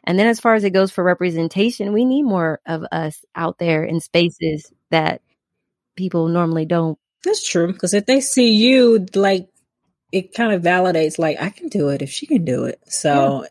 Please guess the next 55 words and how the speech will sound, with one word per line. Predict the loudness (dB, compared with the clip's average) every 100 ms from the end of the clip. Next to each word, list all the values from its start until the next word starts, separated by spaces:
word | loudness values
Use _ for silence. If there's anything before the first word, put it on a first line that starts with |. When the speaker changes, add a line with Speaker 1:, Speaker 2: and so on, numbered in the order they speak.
| -2
Speaker 1:
Yeah. | -2
Speaker 2:
it, | -2 _ -2
representation | 0 0 -4 -6 -6 -4 -4 -4 -4
really | -4 -4 -8
does | -4 -4 -4 -6
matter. | -4 -4 -4 -6 -10 _ _
And | -14 -6
but | -6 -2
people | -2 -2
think | -2 -4 -6 _
I'm | -6 -6
crazy, | -2 2 2 0 -4
but | -4 -2
they're | -2
like, | -2 -4 -4
like, | -4 -4 -2
"Black | -2 0
people | -2 -2
ski?" | -4 -4 -4 -4
I'm | -2
like, | -2 -4 -2
"Yes, | 0 2 -2 -10 -20 -20 _
black | -2 0
people | -2 -6 -8
ski." | -4 -2 -2 -4
And, | -4 -2
like, | 0 0 0
<laughs> |
one | 2 2
of |
my | 2 0
patients | 0 0 0 -2 -4
was | -6
like, | -6 -6 -10 -20 -20 _ _ _
"Really?" | -4 -2 -2 -2
And | -2 -2
I'm | 0
like, | -2 -4
"Yeah, | -6
I |
can | -6
show | -6 0
you | 2 2 -2 -6
pictures | -6 -4 -4
on | 0
my | 0
phone | 0 -2 0 -2
of | -2
a |
lot | -4 0 2
of |
<laughs> |
black | 2 4
people | 2 2 -2 -2
skiing | -10 -2